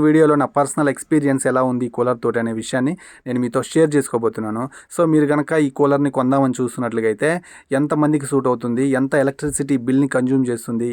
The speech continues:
ఎంత కూలింగ్ ఆఫర్ చేస్తుంది, ఫైనల్గా నాకు దీని మీద అనిపించినటువంటి ప్రోస్ ఏంటి, కాన్స్ ఏంటి, ఇలాంటి విషయాలన్నిటి గురించి మాట్లాడతాను. వీడియో ఎక్కడ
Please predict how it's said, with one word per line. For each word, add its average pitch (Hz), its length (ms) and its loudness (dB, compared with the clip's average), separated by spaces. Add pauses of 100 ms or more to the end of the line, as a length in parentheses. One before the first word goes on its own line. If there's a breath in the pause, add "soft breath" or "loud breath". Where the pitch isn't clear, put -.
(120)
ఎంత 139 140 -2 (160)
కూలింగ్ 139 340 2
ఆఫర్ 123 240 -4
చేస్తుంది, 113 360 -6 (200)
ఫైనల్గా 147 400 2 (580 loud breath)
నాకు 160 360 0
దీని 139 180 2
మీద 151 140 0 (200)
అనిపించినటువంటి 143 680 -2 (100)
ప్రోస్ 147 300 4
ఏంటి, 127 200 -2 (120)
కాన్స్ 135 320 0
ఏంటి, 120 180 -4
ఇలాంటి 127 260 -2
విషయాలన్నిటి 131 540 -2
గురించి 127 300 -2
మాట్లాడతాను. 120 460 -2 (340 loud breath)
వీడియో 139 180 4
ఎక్కడ 139 160 -2